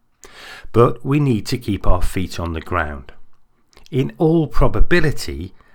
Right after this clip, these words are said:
the chances are still low. But so far, I haven't seen anything compelling that is ruling out John Gick. Now, obviously, the police have been informed,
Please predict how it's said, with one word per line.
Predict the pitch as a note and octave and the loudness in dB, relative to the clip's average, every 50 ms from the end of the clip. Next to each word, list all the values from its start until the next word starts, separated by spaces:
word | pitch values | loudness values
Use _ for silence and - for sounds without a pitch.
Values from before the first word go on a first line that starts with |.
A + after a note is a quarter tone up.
| - | -8
the | - A2+ | -6 -6
chances | - - - B2 G#2 G2 F2+ - B2 A2 A2 | -4 -2 -2 -2 -2 -2 -4 -6 -6 -6 -6
are | A#2 | -6
still | - - - - F#2 E2+ E2+ | -8 -10 -8 -8 -6 -6 -4
low. | F2 F2 F#2+ A2 B2+ C3 B2+ G#2 D2+ C#2+ - - - - - - - _ _ _ _ _ _ _ - - | -6 -4 -4 -4 -4 -4 -4 -4 -6 -6 -8 -10 -12 -12 -12 -14 -18 _ _ _ _ _ _ _ -10 -2
But | - B2+ B2+ B2+ - - - _ _ _ | 2 2 2 2 -2 -12 -20 _ _ _
so | - - - - A#2+ A2 G2+ | -16 -10 -4 -2 -2 -2 -2
far, | - - - E3 D3 F#2 D2 D2 - - - _ _ _ _ _ _ - _ _ _ _ - | -4 -4 -2 -2 -2 -2 -4 -6 -8 -10 -12 _ _ _ _ _ _ -20 _ _ _ _ -4
I | - A2+ B2+ D#3 | -2 0 0 0
haven't | C#3 C3 C#3 - - B2+ - | 0 -2 -4 -6 -6 -10 -8
seen | - - B2 A#2 A#2+ A#2 | -6 -4 -4 -4 -4 -4
anything | A#2 A#2 A#2+ A2 - - - G#2 G2 | -4 -4 -2 0 4 4 4 4 4
compelling | - F#2 F2 - - - C3+ B2+ G2+ D2+ C#2 C#2+ - - - - _ _ _ _ _ - - - - - | 0 -4 2 4 4 4 4 2 -6 -8 -10 -10 -10 -12 -14 -18 _ _ _ _ _ -20 -20 -18 -8 -6
that | G#2 G#2 | -4 -4
is | A2+ A2 F#2+ G2 | -2 -4 -6 -4
ruling | F#2+ G2 G#2 A#2 A#2 G#2 F#2 F2+ E2+ F2 G#2 | -4 -2 0 0 0 0 -2 -4 -6 -6 -4
out | G#2+ G2 D#2+ D2+ D#2 - - - - - - _ _ _ _ - | -4 -4 -6 -8 -10 -14 -16 -20 -20 -20 -20 _ _ _ _ -8
John | - A2 D#2+ C#2+ D2+ D#2 | -6 -6 -4 -6 -8 -10
Gick. | - - C3+ C3+ G2+ - - - - - - _ _ _ _ _ _ _ _ _ _ _ _ _ _ _ _ _ _ _ _ - | -10 -8 -8 -6 -6 -6 -8 -10 -12 -14 -18 _ _ _ _ _ _ _ _ _ _ _ _ _ _ _ _ _ _ _ _ -4
Now, | A#2 B2 F2 - - - - - - - - - - - - - | -2 -2 -2 -2 -6 -12 -20 -20 -20 -20 -20 -20 -20 -20 -8 -2
obviously, | - D#3 - B2+ A#2 - - E2 D2 - - _ _ _ - - | -2 0 0 0 -2 -4 -4 -10 -10 -12 -14 _ _ _ -10 -6
the | C3+ A#2+ | -6 -4
police | B2 - C3 A#2+ G2+ F2 D#2 - - - - | -2 -2 0 0 -2 -2 -4 -8 -12 -14 -14
have | - - A#2+ - - | -12 -12 -12 -10 -8
been | F#2 D#2 D2+ D2+ D2 - - | -8 -8 -8 -10 -12 -12 -10
informed, | A2 G2+ - - - C#3+ A#2+ F#2 D#2+ C#2 C2+ - | -10 -10 -8 -4 -2 -2 0 -2 -4 -6 -10 -14